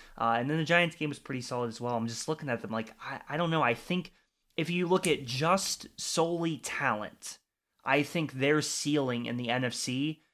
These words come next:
is higher than the Eagles and the Niners and the Vikings, personally. Now, their coach is Mike McCarthy. He's, <laughs> I don't really believe in him a lot. Dak isn't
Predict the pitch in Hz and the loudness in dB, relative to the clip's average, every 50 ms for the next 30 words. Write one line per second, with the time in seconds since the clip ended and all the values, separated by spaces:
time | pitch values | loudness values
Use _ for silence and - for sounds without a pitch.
0 | _ _ _ - 151 135 120 - - - - 143 139 131 127 120 117 110 107 110 | _ _ _ -4 -4 -4 -2 -2 -4 0 6 8 8 10 8 8 4 2 2 0
1 | 110 113 117 113 120 117 113 113 110 110 110 107 - _ _ _ _ - 123 120 | -2 -4 -4 -2 0 2 2 2 2 0 0 -2 -6 _ _ _ _ -10 -4 -2
2 | 120 117 117 131 127 123 127 123 123 110 117 117 127 120 113 117 110 110 110 110 | -2 0 0 -2 0 0 0 0 0 -2 -2 -4 -2 0 2 2 2 2 0 -2
3 | 110 110 113 123 117 110 101 107 101 98 - 104 95 98 - - - 139 127 117 | -4 -2 -2 -2 -2 -2 -2 -4 -6 -8 -8 -10 -12 -12 -10 -6 -2 -2 -2 -2
4 | - - 107 78 62 - - - - - - 127 120 117 117 117 113 110 110 - | -2 -8 -8 -10 -10 -12 -14 -20 -14 -4 0 4 4 6 6 6 6 4 2 -4
5 | _ _ - _ - 131 131 123 - 170 185 185 190 190 170 156 160 160 160 - | _ _ -20 _ -2 -2 -2 0 4 6 6 6 6 2 -2 2 2 2 2 2
6 | 165 151 - - 131 123 123 113 - - 120 113 113 113 113 - _ _ _ _ | -2 -2 2 4 4 4 4 2 -2 -2 0 0 0 -2 -4 -6 _ _ _ _
7 | _ _ _ _ _ _ _ _ - 123 139 147 143 123 - - 135 147 - - | _ _ _ _ _ _ _ _ -10 -4 -2 -2 -2 -2 -4 -4 -2 -2 -2 -2
8 | - - 202 139 139 139 139 160 180 185 180 170 185 175 160 147 143 139 135 127 | 4 4 6 8 8 8 10 8 8 8 8 6 6 6 6 6 4 2 0 0
9 | 143 151 151 135 143 135 135 131 123 120 117 117 113 110 110 110 113 - - - | 2 2 4 4 2 0 0 0 0 2 2 2 2 4 2 2 0 -2 -8 -16
10 | - - - - 143 127 - 147 143 151 170 185 190 - - - - 175 180 160 | -20 -18 -14 -10 -8 -2 2 4 4 6 4 4 2 -2 -8 -2 2 2 2 2
11 | 180 180 170 160 135 | 2 0 0 0 -2